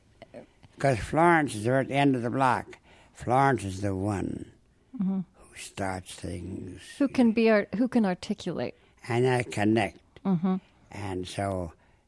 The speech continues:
Speaker 1: it's the Florences of the world,
Speaker 2: Mm-hmm.
Speaker 1: by the way. They are ordinary people. They're the same economic stratum as the others,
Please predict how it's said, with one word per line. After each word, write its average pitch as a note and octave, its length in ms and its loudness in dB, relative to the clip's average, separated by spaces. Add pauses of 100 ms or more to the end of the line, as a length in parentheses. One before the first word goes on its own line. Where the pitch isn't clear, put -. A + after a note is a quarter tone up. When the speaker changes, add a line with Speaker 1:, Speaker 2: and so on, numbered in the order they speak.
Speaker 1:
it's - 200 -8
the A#2 100 -2
Florences G#2 760 0
of E2+ 160 -6
the F#2 140 -4
world, F2+ 580 -4
Speaker 2:
Mm-hmm. F#3+ 200 -2
Speaker 1:
by - 220 -12
the - 120 -12
way. - 340 -14 (400)
They G#2+ 160 0
are D#3+ 240 8
ordinary F#2 600 4
people. - 440 -12 (500)
They're G#2+ 240 0
the F#2+ 180 -6
same C3 580 2 (420)
economic G#2+ 800 0
stratum G#2+ 760 -2
as G2 140 -6
the F2+ 200 -8
others, F#2 580 -8